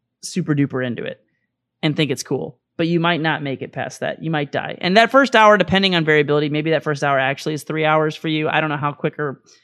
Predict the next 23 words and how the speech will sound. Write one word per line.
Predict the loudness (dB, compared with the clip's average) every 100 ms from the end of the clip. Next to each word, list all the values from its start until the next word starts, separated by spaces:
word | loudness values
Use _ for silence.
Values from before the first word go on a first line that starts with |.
| _ _
not | -2 2 2 2
you | 4
will | 4 4
be, | 4 2 -4 _ _
but | -4 2
there's, | 2 2
like, | 4 2 2 -6 _ _ _ _ _ _ _ _ _ _ _ _ _ _ _ _ -10
yeah, | -8 -6 -2
it | 0
is, | 2 -2 -4 _
it | -20 -20 _ _ _ _ 0 0
is | 2 -4
confusing | -4 -6 -2 -4 -2 -4
the |
first | -2 -2 -2
time | -2 -2
you | -2
go | -2 -2
in | -4 -4
when | -6
you've | -6 -4
never | -4 -6
played, | -4 -4 -4 -8